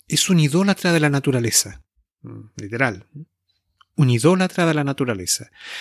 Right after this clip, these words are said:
un renacentista, o como se dirá en ciertos círculos, un representante del regreso a la naturaleza.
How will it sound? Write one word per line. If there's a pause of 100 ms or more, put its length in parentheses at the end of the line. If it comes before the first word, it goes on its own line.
(120)
un
renacentista, (800)
o
como
se
dirá
en
ciertos
círculos, (640)
un
representante
del
regreso
a
la
naturaleza.